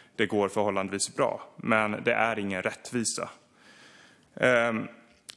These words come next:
och sen olik betygsvärdering. Ja, absolut, det finns, eh, olika betygsvärderingar. Men faktum är att, eh, det, i, om vi ta-, tar U S A som exempel, där är inte betyg, precis som statsrådet också sa ursprungligen i sitt, sitt svar,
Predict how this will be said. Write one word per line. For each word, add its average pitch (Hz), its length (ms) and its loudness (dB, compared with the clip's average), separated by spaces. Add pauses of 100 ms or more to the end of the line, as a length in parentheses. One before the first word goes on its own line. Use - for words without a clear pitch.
(260)
och - 220 0
sen 151 360 2
olik 143 420 0
betygsvärdering. 120 960 -2
Ja, 135 180 0
absolut, 139 480 -2
det 123 100 -4
finns, 131 420 0
eh, 123 240 0
olika 113 300 -2
betygsvärderingar. 101 840 -4
Men 117 140 0
faktum 143 380 0
är 135 140 2
att, 110 260 -2 (1200)
eh, - 80 -10 (200)
det, 107 340 -6 (540)
i, 127 380 0
om 127 160 2
vi 123 100 0
ta-, 123 300 -4
tar 127 220 2
U 123 100 0
S 117 140 0
A 147 140 2
som 151 160 -2
exempel, - 500 -4 (480)
där 120 180 4
är 147 140 -2
inte 165 280 0
betyg, 117 560 0
precis 120 320 0
som 117 100 -2
statsrådet 135 520 0
också - 200 -2
sa 127 400 2
ursprungligen 123 500 -2
i 110 120 0
sitt, - 380 -4
sitt 107 140 -2
svar, 120 300 2